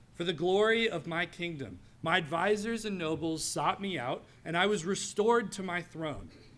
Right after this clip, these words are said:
and became even greater than before. Now I, Chad, "Praise and exalt the glory, uh,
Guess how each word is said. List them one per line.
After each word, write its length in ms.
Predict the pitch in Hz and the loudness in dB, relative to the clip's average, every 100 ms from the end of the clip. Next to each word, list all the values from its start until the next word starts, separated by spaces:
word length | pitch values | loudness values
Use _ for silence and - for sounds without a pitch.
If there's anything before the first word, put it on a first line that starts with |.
| - | -10
and 100 | 156 | -4
became 380 | 175 185 202 214 | -2 0 2 2
even 600 | 214 214 247 247 277 269 | 2 2 2 4 2 0
greater 640 | 190 214 214 208 156 95 92 - - - | 0 0 4 4 4 -4 -10 -20 -20 -14
than 160 | 147 151 | -6 -4
before. 400 | 143 - 156 101 - - - - - - | -4 -4 -4 -4 -10 -20 -20 -20 -20 -4
Now 220 | 160 196 | 2 4
I, 480 | 180 175 190 214 233 - - - | 4 2 2 2 -2 -6 -20 -14
Chad, 560 | - 180 170 175 170 - - - | -4 0 2 2 -2 -12 -16 -6
"Praise 480 | 196 214 240 262 262 | 2 4 6 4 2
and 140 | - 185 | 0 -4
exalt 680 | 151 113 151 175 214 208 | -6 -4 -2 0 0 -2
the 80 | 160 | -6
glory, 840 | 139 123 160 175 190 196 190 196 - | -6 -6 -2 -2 -2 -2 -2 -4 -10
uh, 120 | - | -2